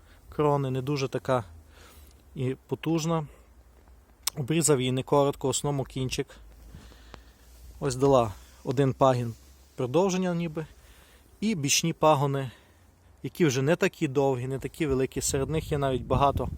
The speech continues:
взагалі маленьких гілочок. Але оскільки плодоношення при основі, то воно здається, що плодів дуже багато.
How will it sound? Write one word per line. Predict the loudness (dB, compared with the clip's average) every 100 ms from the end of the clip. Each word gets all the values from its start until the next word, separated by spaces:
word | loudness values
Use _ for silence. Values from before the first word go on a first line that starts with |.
| -12 -14 -14 -12 -6
взагалі | -2 0 0 0
маленьких | 0 0 -2 -4 -4
гілочок. | -2 -2 -2 0 -2 -4 -16 -18 -20 -20 -20 -20 -20 -20 -6
Але | 0 0
оскільки | 0 -2 -2 -2
плодоношення | 0 0 2 0 0 -2 -6
при | -4 -4
основі, | -2 0 2 2 0 -4 -16 -20 -20 _ -20 -20 -20 _ _ -20 _ _
то | -8
воно | -4 -2 -2 -4 _ _ -20 -20 -20 _ -20 _ _ -20
здається, | -4 0 0 0
що | -6 -6
плодів | -10 -6 -6
дуже | -4 -4
багато. | -2 -2 -2 -4